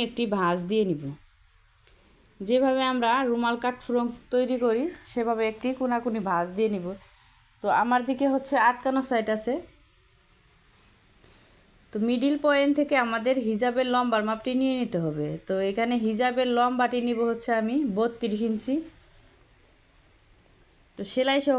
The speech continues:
আমি এখানে বত্রিশ ইঞ্চি নিচ্ছি দেখুন। তো আপনারা যার জন্য তৈরি করবেন হিজাবটি, তার লম্বা অনুযায়ী কাপড়টি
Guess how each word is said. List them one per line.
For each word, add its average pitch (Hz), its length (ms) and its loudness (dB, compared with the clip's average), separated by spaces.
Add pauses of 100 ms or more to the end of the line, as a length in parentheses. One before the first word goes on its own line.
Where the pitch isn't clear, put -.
(160)
আমি 240 180 0
এখানে 240 280 0
বত্রিশ 240 440 -2
ইঞ্চি 220 240 -4
নিচ্ছি 233 240 -2 (100)
দেখুন। 220 240 -2 (1300)
তো 214 60 0 (120)
আপনারা 254 260 4 (100)
যার 214 280 4
জন্য 254 180 4 (160)
তৈরি 277 320 2
করবেন 226 300 2 (100)
হিজাবটি, 233 480 0 (240)
তার 202 180 2 (100)
লম্বা 233 280 2 (100)
অনুযায়ী 214 360 -2 (120)
কাপড়টি 233 500 -2